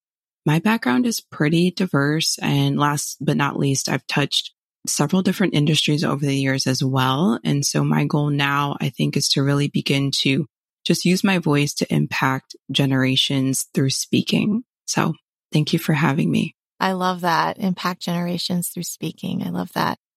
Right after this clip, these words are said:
Speaker 2: Something that I appreciate about just talking to you is, I know you also mentioned, you know, opening doors. I feel like you have a very forward-thinking perspective. So I'm,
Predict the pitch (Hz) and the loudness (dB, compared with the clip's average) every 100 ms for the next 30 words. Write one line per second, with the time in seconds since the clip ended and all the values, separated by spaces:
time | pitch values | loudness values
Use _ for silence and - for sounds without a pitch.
0 | _ _ - 214 214 247 233 202 190 190 | _ _ -2 0 2 2 2 2 2 0
1 | - 202 208 214 196 - 180 180 180 196 | -2 -4 -2 0 0 0 0 0 0 -4
2 | - - - - 151 170 226 226 247 254 | -4 -12 -18 -4 -2 0 0 0 0 0
3 | 262 202 175 - _ _ - 196 208 202 | 2 0 -2 -10 _ _ -2 2 4 4
4 | 196 190 202 180 175 - 175 165 - _ | 2 0 -2 -2 -2 -2 -2 -4 -8 _
5 | 202 190 180 - 202 - 208 196 185 180 | 0 2 0 0 0 2 4 4 2 2
6 | 190 - - - 185 185 - 196 190 214 | 2 0 -6 -4 -2 0 0 0 0 -2
7 | 190 190 190 180 - 175 185 - 180 185 | 0 0 0 -2 -4 -2 -2 -2 -2 -2
8 | - 175 - - - 190 196 185 175 | -2 -4 -4 -6 -2 -2 0 0 0